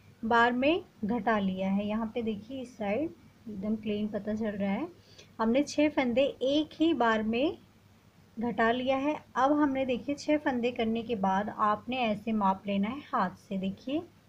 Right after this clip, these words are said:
ये हमारा इतना आना चाहिए। तो देखिए या तो आपने,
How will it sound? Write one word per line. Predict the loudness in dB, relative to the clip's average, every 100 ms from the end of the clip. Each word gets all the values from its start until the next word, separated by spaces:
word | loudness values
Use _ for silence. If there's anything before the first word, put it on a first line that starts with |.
| -20 -20 -20 -14 -4
ये | 0
हमारा | 0 0 0 2 0 -2 -8 -20 -20 -12
इतना | -10 -6 -2 2
आना | 2 2 0
चाहिए। | -2 -2 0 0 -2 -4 -12 -20 _ -20 -20 -20 _ -20 -20 -20 _ -20 _ -20 -20 -20 _ _ _ -20 -20 -20 -20 -20 -20 -12
तो | -2
देखिए | 0 0 0 0
या | 2 2 2
तो | 4
आपने, | 4 4 0 -2 0